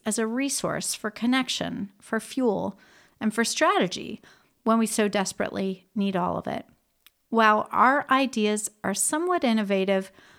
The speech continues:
they're also as ancient as cave drawings. Christy, we know that the patron saint of work wisdom, Peter Drucker, said that the best way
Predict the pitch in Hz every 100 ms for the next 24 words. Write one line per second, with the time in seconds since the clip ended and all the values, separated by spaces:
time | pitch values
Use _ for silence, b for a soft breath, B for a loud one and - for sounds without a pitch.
0 | b 226 226 - 277 - 320 302 220 202
1 | - 185 196 - 120 85 - _ _ _
2 | 202 - - 180 196 196 - - 202 190
3 | 190 196 214 - - _ _ _ _ _
4 | _ _ _ _ _ _ _ _ - 226
5 | - 175 175 B B B B B - 247
6 | 262 285 294 302 302 - 220 214 208 214
7 | 208 _ 208 202 254 247 226 220 - 180
8 | 185 233 _ 196 202 196 196 202 185 175
9 | 202 220 - - 208 190 190 170 - 175
10 | 214 _ b b b b - - 208 202
11 | 196 196 196 202 - _ _ _ 208 220
12 | 254 370 - - 220 202 202 208